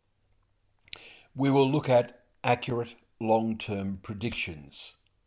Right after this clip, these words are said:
And as I said, we will split this session into two parts. So this session is, uh, part one. Well, we've all seen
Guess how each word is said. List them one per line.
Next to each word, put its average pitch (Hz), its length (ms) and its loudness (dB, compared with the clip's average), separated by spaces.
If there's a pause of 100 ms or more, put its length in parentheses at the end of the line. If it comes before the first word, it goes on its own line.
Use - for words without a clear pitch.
(720)
And 139 360 2 (880)
as 170 200 2
I 185 100 6
said, 95 340 -6
we 120 120 -2
will 123 260 -2
split - 460 -6
this 123 180 -4
session 110 960 -6
into 107 1080 -6
two 123 280 -4
parts. - 680 -12 (460)
So 101 380 -4
this 101 260 0
session 143 480 -2
is, 104 560 -10
uh, 110 140 0
part 104 400 -8
one. 90 320 -12 (1300)
Well, 220 260 0 (480)
we've 180 240 0
all 226 180 2
seen 139 580 -2